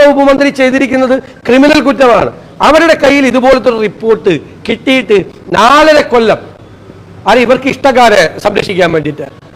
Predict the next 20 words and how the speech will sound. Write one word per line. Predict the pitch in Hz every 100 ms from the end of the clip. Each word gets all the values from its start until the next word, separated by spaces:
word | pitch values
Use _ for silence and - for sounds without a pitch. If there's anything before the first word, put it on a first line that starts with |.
| -
ഇവർക്ക് | 208 247 233
താല്പര്യമുള്ള | 226 226 262 269 262 233
ആരാണ് | 269 269
അതിൻ്റെ | 269 269
അകത്തുള്ളത്, | 269 254 262 277 - - - - 190
ആരെ | 269 311
സംരക്ഷിക്കാൻ | 285 277 254 277 262
വേണ്ടിയിട്ടാണ് | 262 254 254 240 - - 226
ഇത് | 262 240
ചെയ്തത്? | 247 254 247 - - - - 143
ഇത് | 170 240
മറുപടി | 226 254 277
പറയാതെ | 277 277 285
പോകാൻ | 277 262
പറ്റില്ല. | 262 262 254 208
ഇത്, | 170 - -
ഇത് | 147 156
ഗുരുതരമായ, | 202 262 269 262 254 240 220 - -
ആ, | 208 202
കുറ്റകൃത്യമാണ്. | 220 233 208 175 156 120